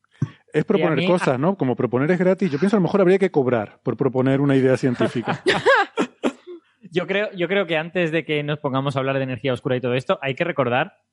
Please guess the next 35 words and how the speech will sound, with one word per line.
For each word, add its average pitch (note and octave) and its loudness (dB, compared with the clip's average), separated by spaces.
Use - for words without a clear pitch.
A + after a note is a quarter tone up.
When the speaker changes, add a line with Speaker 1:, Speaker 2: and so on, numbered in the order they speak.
Speaker 2:
que B2 -4
m-, B2+ -12
muchos C3 -2
físicos D#3+ -2
experimentales C3 -2
creen C#3 -4
que B2+ -2
el A#2+ -4
exceso C#3 0
de, B2+ -2
de C3 -2
xenón C#3+ -4
uno C3+ -2
T D#3 0
se A#2 -4
puede B2+ 0
deber D3 -2
simplemente C#3+ -4
a A2 -2
tritio F3+ -2
que A#2+ -2
no B2+ 0
han C#3 -2
conseguido C#3 0
quitar C3 -2
de D3 -6
dentro B2 -4
del C3+ -2
detector. C3+ -2
O - -20
sea, C3+ -6
que A#2 -4
Speaker 1:
Exacto. A#2 -4
Speaker 2:
puede... D3 2
Eh, E3 -8